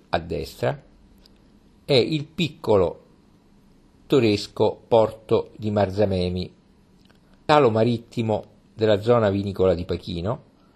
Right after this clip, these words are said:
costruito alla fine del diciannovesimo secolo, milleottocento. Costeggiando il litorale sabbioso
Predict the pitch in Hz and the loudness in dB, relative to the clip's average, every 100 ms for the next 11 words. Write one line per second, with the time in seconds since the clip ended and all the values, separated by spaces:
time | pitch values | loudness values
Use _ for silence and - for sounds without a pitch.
0 | _ _ - 151 151 - 151 113 92 95 | _ _ -4 -4 -4 -2 0 0 0 0
1 | 85 - _ _ - 110 120 - 135 107 | 0 -4 _ _ -2 0 0 -2 -4 -2
2 | 90 - 107 110 110 101 92 - - _ | -4 -6 -8 -2 0 2 0 -2 -10 _
3 | 123 117 123 113 98 87 87 - 98 85 | -10 -4 -2 -2 -2 -2 -4 -8 -10 -10
4 | - _ _ _ _ _ - - 87 78 | -12 _ _ _ _ _ -16 -4 -4 -2
5 | 82 90 110 - _ _ _ _ _ _ | -4 -4 -4 -10 _ _ _ _ _ _
6 | _ 107 110 92 90 - 82 76 76 71 | _ -8 -4 -2 -2 -4 -6 -6 -8 -12
7 | 76 - _ _ _ _ _ _ _ - | -14 -14 _ _ _ _ _ _ _ -4
8 | 135 - 135 185 190 135 107 104 107 107 | -2 -2 0 0 2 0 -2 -2 2 4
9 | 123 107 - 90 87 101 98 - 85 | 4 2 0 -4 -2 -2 -2 -2 -4